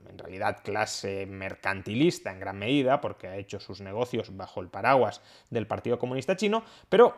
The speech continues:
esa emergente clase empresarial capitalista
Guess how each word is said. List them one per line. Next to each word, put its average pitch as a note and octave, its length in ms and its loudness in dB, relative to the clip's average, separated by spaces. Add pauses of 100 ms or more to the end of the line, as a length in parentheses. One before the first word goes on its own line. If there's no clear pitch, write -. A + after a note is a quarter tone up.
esa F3 360 6
emergente C#3+ 720 2
clase C#3+ 420 4
empresarial B2 640 2
capitalista F3 720 4